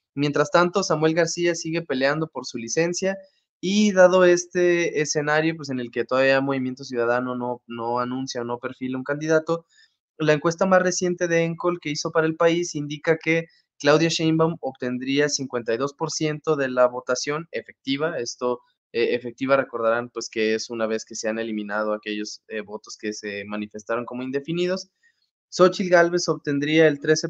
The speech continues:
el treinta por ciento y Marcelo obtendría el dieciocho, es decir, una ventaja, pues, bastante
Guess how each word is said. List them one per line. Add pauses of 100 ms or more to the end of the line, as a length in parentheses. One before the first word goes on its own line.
(140)
el
treinta
por
ciento
y
Marcelo
obtendría
el
dieciocho,
es
decir, (380)
una
ventaja,
pues,
bastante